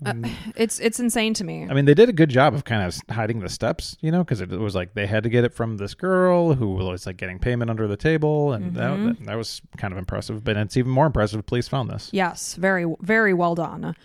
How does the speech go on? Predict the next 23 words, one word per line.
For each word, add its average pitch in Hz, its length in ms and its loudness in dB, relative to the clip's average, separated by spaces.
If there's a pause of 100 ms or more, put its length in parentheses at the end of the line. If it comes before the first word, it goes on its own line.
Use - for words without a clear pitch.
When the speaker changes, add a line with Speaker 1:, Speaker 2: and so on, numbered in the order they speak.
(180)
Speaker 1:
So 214 240 0
it 202 80 0
was 208 160 0
also 220 320 0
well 240 240 2
known 202 280 0
that 196 160 0
Wendy's 202 380 0
brother, 190 360 2
Charlie, 185 560 -2
did 185 280 -4
not 285 260 -2
like 220 280 0
Dan. 185 360 0
He 185 180 -6
did 170 160 -6
not 180 380 -2
get 190 120 -4
along 175 300 0
with 175 140 -4
him 170 280 -6
at 170 240 -4
all. - 440 -10